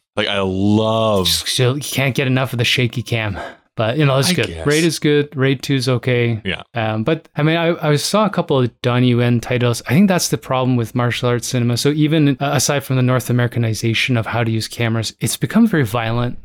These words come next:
Speaker 2: and it's become very bloody. And I think that, and gory, and I think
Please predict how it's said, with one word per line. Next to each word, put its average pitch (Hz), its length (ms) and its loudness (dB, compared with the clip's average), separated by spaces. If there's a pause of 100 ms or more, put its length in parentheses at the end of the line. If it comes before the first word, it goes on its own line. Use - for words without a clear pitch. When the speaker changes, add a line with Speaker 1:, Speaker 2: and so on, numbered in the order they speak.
(120)
Speaker 2:
and 143 80 0
it's 123 140 0
become 135 260 0
very 120 300 2
bloody. 117 680 0 (160)
And 123 120 2
I 117 80 4
think 156 320 0
that, 127 240 0
and 127 180 2
gory, 123 400 2
and 135 80 2
I 127 60 2
think 147 340 0